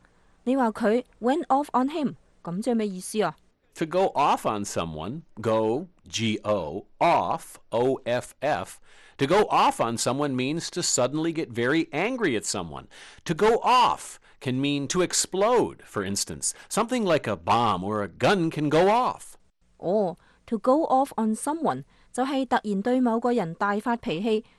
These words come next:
Speaker 1: 就好似炸彈爆炸、槍支開火噉樣。噉 Jones 教授點解忽然對 Dave 大發脾氣啊？
Speaker 2: Dave asked Professor Jones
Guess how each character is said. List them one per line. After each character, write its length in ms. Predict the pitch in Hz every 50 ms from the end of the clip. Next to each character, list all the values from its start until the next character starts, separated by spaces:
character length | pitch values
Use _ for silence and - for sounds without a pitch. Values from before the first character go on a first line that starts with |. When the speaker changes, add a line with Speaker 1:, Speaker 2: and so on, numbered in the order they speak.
| _ -
Speaker 1:
就 120 | - 170
好 160 | 165 180 185
似 340 | 220 - - 214 202 202 190
炸 260 | - - 220 220 214
彈 260 | 208 202 196 214 240 254
爆 220 | 247 226 220 220
炸、 280 | - 233 220 220 220 - _ _ -
槍 240 | - 269 262 247 247
支 140 | - 262
開 60 | 262 262
火 300 | 269 247 247 - 202 214
噉 160 | 214 208 214
樣。 280 | 220 202 202 226 240 - _ _ _ _ _ _ _ _ _ -
噉 280 | - 160 170 202 226 240
Jones 300 | 240 294 285 285 285 -
教 240 | - 226 214 220 220
授 260 | - 214 196 196 208 208
點 160 | 233 240 254
解 120 | 269 262
忽 140 | 277 - 330 -
然 180 | - 180 156 156
對 160 | - 190 208
Dave 240 | 208 240 233 247 240 -
大 180 | - 156 160 165
發 160 | - 180 170
脾 220 | - - 147 151
氣 160 | 180 170 156 156
啊？ 80 | 151 - _ _ _ _ _ _ _ _ _ _ _ _ -
Speaker 2:
Dave 200 | - 196 262 294 285
asked 220 | 240 226 196 -
Professor 440 | - 165 - 185 202 185 - - 139
Jones 600 | 113 101 120 143 165 180 170 143 135 135 123 -